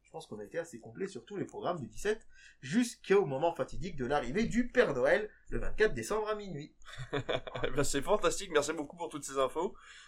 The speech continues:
Speaker 2: Euh, ça aurait été une émission courte mais intense.
Speaker 1: Oui, alors je peux déjà vous donner des indiscrétions pour l'émission de la semaine prochaine, rapidement, pour vous dire que, euh,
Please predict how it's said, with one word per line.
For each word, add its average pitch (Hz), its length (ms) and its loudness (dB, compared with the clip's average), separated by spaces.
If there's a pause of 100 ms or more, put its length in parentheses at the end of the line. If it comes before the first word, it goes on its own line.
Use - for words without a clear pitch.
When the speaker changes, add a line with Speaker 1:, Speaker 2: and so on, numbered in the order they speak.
(120)
Speaker 2:
Euh, 117 260 8
ça 123 140 0
aurait 120 140 6
été 123 120 -4
une 123 60 -6
émission 123 260 -6
courte - 240 -8
mais 165 80 4
intense. 135 480 2 (220)
Speaker 1:
Oui, 147 180 4
alors 131 240 2
je - 140 -8
peux 127 160 -4
déjà - 260 -2
vous 120 100 -2
donner 123 160 -4
des 120 180 -8
indiscrétions 127 600 -8
pour 110 140 -6
l'émission 104 300 -10
de 117 40 -8
la 107 80 -6
semaine 101 200 -4
prochaine, 135 340 -6
rapidement, 139 600 -6 (400)
pour 110 200 -8
vous 117 80 -10
dire 160 320 -6
que, 147 300 -4
euh, 107 280 -4